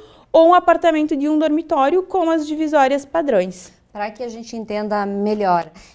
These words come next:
Speaker 2: é, eu compro o apartamento, eu posso ir com a minha arquiteta e modificar todo ele por dentro da forma que eu quiser, é isso?
Speaker 1: Com exceção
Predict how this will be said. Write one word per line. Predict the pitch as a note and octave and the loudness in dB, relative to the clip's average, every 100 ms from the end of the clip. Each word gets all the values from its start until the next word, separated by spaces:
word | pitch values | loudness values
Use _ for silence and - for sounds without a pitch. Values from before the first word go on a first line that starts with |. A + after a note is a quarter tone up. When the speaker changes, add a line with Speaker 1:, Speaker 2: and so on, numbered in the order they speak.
| _ - | _ -2
Speaker 2:
é, | F#3+ F3+ G#3+ | 0 0 2
eu | G#3+ | 0
compro | G#3+ C#4 E4+ F4 | 4 2 2 2
o | C4+ | 0
apartamento, | A#3+ G#3 G#3 G3+ F#3+ G3+ C4 C#4+ G4+ - | 4 0 0 -4 -4 -4 -6 -6 -8 -6
eu | A3+ A3+ | -6 -2
posso | B3+ C4 C4+ | -2 -2 -2
ir | D4+ | -6
com | D4+ | -4
a | C4+ | -4
minha | B3+ C4 | -4 -4
arquiteta | A#3 A3+ - A#3 D4+ D#4 F#4 - | -6 -8 -4 -2 -2 -2 -4 -4
e | C#4 | -4
modificar | C#4 C#4+ D4 - B3 B3+ C4 C4+ | -2 -2 -2 -6 -4 0 0 0
todo | E4 E4+ D4 | -4 -4 0
ele | C#4 D4+ | 0 -2
por | C#4+ A3+ | -6 -10
dentro | F#3+ A#3 C#4+ D4 A#3+ | -6 -4 -4 -6 -2
da | G#3+ | -2
forma | G#3+ A#3 C4 C4+ B3+ | -2 0 0 0 -4
que | A#3+ | -6
eu | |
quiser, | G#3+ G3 G3 C#4+ F4+ | -8 -6 -4 -4 -2
é | G#3+ | -2
isso? | A#3 D4+ A4 A4 _ _ _ _ _ | -2 -4 -6 -10 _ _ _ _ _
Speaker 1:
Com | G4 G#4 | -4 -2
exceção | G4 G4 F#4 - A3 E3 | -2 -4 -4 2 2 2